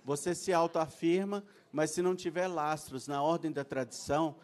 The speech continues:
memória social, práticas sociais, vínculo territorial, ancestralidade do lugar, ou seja,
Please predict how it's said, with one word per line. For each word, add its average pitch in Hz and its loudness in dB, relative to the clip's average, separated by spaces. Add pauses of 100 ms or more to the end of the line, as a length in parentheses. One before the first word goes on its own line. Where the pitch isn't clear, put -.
(160)
memória 156 2
social, 147 -2
práticas 156 0
sociais, 143 -2
vínculo 175 2
territorial, 151 0
ancestralidade 160 -2
do 165 -4
lugar, 147 0 (380)
ou 160 0
seja, 147 0